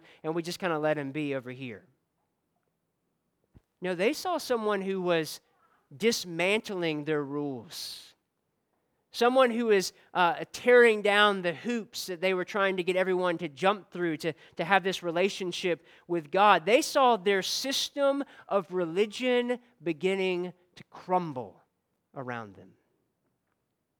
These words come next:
And so in these next three verses, Jesus brings this home to them. He calls this disabled man over to him in the, in the midst of the synagogue. I'm sure it was,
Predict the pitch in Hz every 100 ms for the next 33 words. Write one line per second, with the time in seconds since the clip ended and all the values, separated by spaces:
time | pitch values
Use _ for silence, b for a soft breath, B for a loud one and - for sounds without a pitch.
0 | _ _ _ _ _ _ _ _ - 165
1 | 165 170 160 143 208 262 - 214 208 160
2 | 190 - 160 139 139 185 214 220 185 160
3 | 160 180 185 180 156 147 - 165 156 139
4 | 135 113 104 95 98 _ _ _ _ _
5 | _ _ _ _ _ _ 175 - 214 226
6 | 214 202 190 190 190 190 202 196 190 180
7 | 190 196 196 202 b b 180 202 202 208
8 | 202 202 202 202 208 196 175 165 180 165
9 | 165 214 220 - 196 180 - 208 208 208
10 | 202 208 220 185 - 208 202 185 175